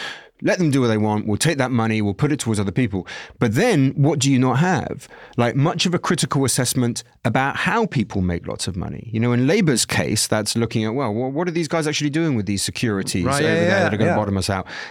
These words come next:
Speaker 1: And in this case, it feels like Sam Bankman-Fried himself <laughs> starts to fall into that similar kind of securities category.
Speaker 2: Uh, in twenty twelve, McCaskill and Ord formed the Centre for Effective Altruism in Oxford.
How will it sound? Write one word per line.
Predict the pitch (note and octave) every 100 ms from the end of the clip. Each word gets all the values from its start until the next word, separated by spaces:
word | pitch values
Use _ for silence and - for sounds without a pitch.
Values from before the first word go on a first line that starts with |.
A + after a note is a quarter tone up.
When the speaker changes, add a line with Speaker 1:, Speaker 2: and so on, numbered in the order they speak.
| -
Speaker 1:
And | A#2
in | A2+ B2+
this | A3 -
case, | - F#2 F#2+
it | G#2
feels | G#2+ F#2+
like | G2+
Sam | G2 G2+ G2
Bankman-Fried | G2 F#2 F#2+ G2+ F2+
himself | G2+ - A2+ G#2
<laughs> | -
starts | A2 G#2+
to | A2+
fall | - A2 G2+
into | G2+
that | G#2 G2
similar | - B2+ G#2+ G2+
kind | - G2+
of | F#2+
securities | G2+ - G2+ F#2 F#2
category. | - F#2 E2 - - - _ _ _ _ _ -
Speaker 2:
Uh, | B2 A#2
in | A#2+
twenty | A#3 A#3+
twelve, | - C3
McCaskill | B2+ D#3 D3 -
and | C3
Ord | B2+ A#2+ A#2+ -
formed | - B2+ A#2
the | A#2
Centre | - F3 F3 - D3+
for | - -
Effective | - D#3+ - - A#2+
Altruism | - A#2 - G2+ F#2 F#2+ E2 - -
in | G2 F2
Oxford. | G2 - - - D2+ -